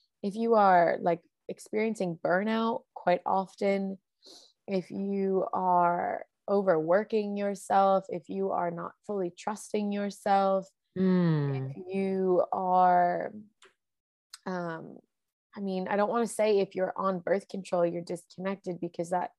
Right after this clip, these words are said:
Speaker 1: that co-, that, I don't want that to come across as harsh, but
Speaker 2: Yeah.
Speaker 1: ultimately you're, when you are on hormonal birth control, your body is not going through the same, the natural rhythm that it is meant to.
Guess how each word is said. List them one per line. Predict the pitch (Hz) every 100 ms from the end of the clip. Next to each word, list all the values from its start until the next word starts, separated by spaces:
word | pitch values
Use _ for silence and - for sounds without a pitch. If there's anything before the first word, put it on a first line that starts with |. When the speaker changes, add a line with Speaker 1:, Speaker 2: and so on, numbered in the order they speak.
| _ _ _ _ _ -
Speaker 1:
that | -
co-, | - 185 -
that, | 185 -
I |
don't | 180
want | 175 180
that | 175
to | 190
come | 185 180
across | - 175 170
as | 175 -
harsh, | - 233 226 185 -
but | 180 170 - _ 156
Speaker 2:
Yeah. | 127 110 117 _ -
Speaker 1:
ultimately | 220 220 220 185 196 185
you're, | 185 180 -
when | 190 185
you | 185
are | 185
on | 208 214
hormonal | 208 196 180 180
birth | 175 160
control, | 180 175 185
your | 196
body | 202 208 208
is | 196 185
not | 185 -
going | 185 180
through | 180
the | 175
same, | - 180 180
the | 185
natural | 175 156 - 175
rhythm | 165 - - - 233
that | 185
it | 175 170
is | 170 -
meant | 196 -
to. | - -